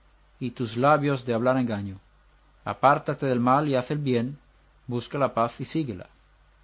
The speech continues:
Los ojos del Señor están sobre los justos y sus oídos atentos a su clamor.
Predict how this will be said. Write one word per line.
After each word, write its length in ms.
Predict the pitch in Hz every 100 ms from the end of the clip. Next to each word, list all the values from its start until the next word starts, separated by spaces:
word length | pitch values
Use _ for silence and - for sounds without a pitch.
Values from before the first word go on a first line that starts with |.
| _ _ _ _ _ _ _ - _
Los 180 | 123 -
ojos 220 | 139 156
del 120 | 151 139
Señor 280 | 139 147
están 240 | 139 - 143
sobre 240 | 147 151
los 160 | 147 -
justos 400 | 156 - 165 147
y 60 |
sus 200 | 120 117
oídos 400 | 120 127 139 131 -
atentos 640 | - 104 123 120 120 113 -
a 80 | 107
su 200 | 135 110
clamor. 500 | 120 101 92 92